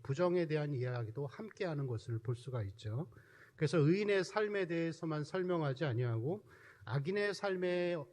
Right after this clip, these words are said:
대해서도 그들이 어떻게 살아가는가를 보여주는 이유는, 성경에서 부정적인 내용을 같이 다루는 이유는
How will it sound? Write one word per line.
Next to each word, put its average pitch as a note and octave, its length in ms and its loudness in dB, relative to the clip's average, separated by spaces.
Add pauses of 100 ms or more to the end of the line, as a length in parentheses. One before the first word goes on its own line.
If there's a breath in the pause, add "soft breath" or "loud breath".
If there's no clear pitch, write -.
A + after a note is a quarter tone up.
대해서도 C#3 840 -2
그들이 F3+ 300 -2
어떻게 E3 360 -4
살아가는가를 D#3+ 800 2
보여주는 C#3+ 720 2
이유는, B2+ 580 0 (520 loud breath)
성경에서 G#3 720 -2
부정적인 F3 720 0
내용을 C#3+ 720 4
같이 - 380 -4
다루는 D3 420 4
이유는 A#2+ 500 4